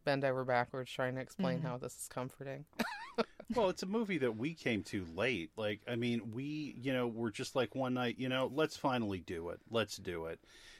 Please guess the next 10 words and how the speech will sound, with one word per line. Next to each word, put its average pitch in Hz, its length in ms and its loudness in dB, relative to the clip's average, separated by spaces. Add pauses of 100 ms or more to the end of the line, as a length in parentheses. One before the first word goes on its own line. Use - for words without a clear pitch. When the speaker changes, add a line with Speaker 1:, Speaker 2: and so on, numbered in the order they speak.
(160)
Speaker 3:
And 127 420 4
we 113 220 -2
watched 160 540 0
it, 92 220 0 (220)
and 147 240 6
we 165 120 -2
had 185 180 4
no 170 220 4
idea. 101 480 2 (100)
I, 123 120 8